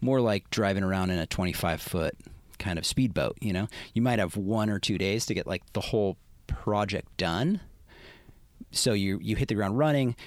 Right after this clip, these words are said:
you're working for ten, maybe fifteen hours on set that day. And, and, you know, if you look back at it, it feels like it was just this whirlwind of, of ex-, of an experience. But you were able to make quick course corrections and adjustments on the fly,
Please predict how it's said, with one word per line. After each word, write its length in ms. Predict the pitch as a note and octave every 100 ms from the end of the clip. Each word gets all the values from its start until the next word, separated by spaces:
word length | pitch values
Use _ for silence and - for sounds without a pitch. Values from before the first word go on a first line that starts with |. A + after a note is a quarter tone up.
| -
you're 120 | G2+
working 240 | G2+ - F2
for 160 | -
ten, 400 | - A#2+ G#2+ G2+
maybe 160 | G2+ E2+
fifteen 480 | - A#2 - G#2+ G2+
hours 600 | A#2 A#2 A2+ G#2+ - - - - -
on 420 | - A2 G2 F2+
set 300 | G2+ - A2+
that 240 | - G#2+ -
day. 420 | G#2+ G2 F#2+ G2 - - -
And, 260 | - F#2+ E2+
and, 240 | - G2 F2+ - -
you 160 | - A2+
know, 160 | E2 - - - - - -
if 140 | A2
you 80 | A2+
look 160 | A2
back 260 | - G2+ -
at 100 | G#2
it, 100 | G2
it 80 | -
feels 300 | - G2 G#2+
like 160 | F2+
it 60 | -
was 120 | -
just 220 | - -
this 260 | - E2 - - - -
whirlwind 640 | A2+ A#2 A2 F#2+ G2 F2+ E2+
of, 300 | E2 F2 -
of 160 | F#2
ex-, 160 | F2+ -
of 160 | G2
an 100 | F2
experience. 560 | E2 - F#2 F#2+ C3+ - - - - - -
But 420 | F3 G2+ B2 G#2+ - -
you 160 | B2 B2+
were 120 | B2+
able 160 | A#2+ A2
to 40 |
make 200 | G2+ F2+
quick 200 | - -
course 260 | - A2+ -
corrections 500 | A2+ E2+ - G2 F#2
and 80 | F#2
adjustments 540 | E2+ E2+ - E2+ -
on 140 | E2
the 60 | F2+
fly, 360 | - D#2 G1+